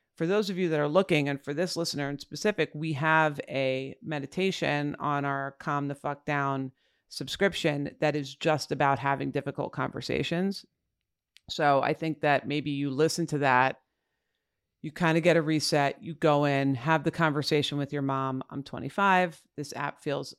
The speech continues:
a little bit invasive, and I'd like to be removed." And I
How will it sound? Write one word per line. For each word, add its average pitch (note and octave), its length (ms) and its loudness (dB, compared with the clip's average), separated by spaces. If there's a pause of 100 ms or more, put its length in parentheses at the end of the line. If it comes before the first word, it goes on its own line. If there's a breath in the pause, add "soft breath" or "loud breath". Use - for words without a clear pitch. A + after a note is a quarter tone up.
a C#3+ 60 -6
little C3+ 240 -6
bit C3+ 260 -6
invasive, E3 760 0 (120)
and C3+ 180 -6
I'd C#3 140 -6
like - 240 -6
to - 340 -10 (400)
be D3 140 -2
removed." C3+ 480 -4
And C#3+ 120 -4
I C#3+ 200 -6